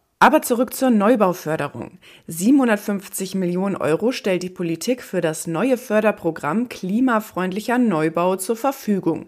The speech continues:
Es soll Anfang März starten. Das kündigte die Bundesbauministerin Clara Geiwitz an.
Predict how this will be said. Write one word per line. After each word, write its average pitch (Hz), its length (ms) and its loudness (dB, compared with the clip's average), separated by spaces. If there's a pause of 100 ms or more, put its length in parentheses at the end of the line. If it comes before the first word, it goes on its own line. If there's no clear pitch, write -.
Es 254 160 2
soll 202 220 4
Anfang 190 440 0
März 160 380 -2
starten. - 640 2 (120)
Das 196 300 -2
kündigte 240 600 -2
die 165 260 -8
Bundesbauministerin 185 1300 0
Clara 180 380 0
Geiwitz 180 520 0
an. 123 280 -6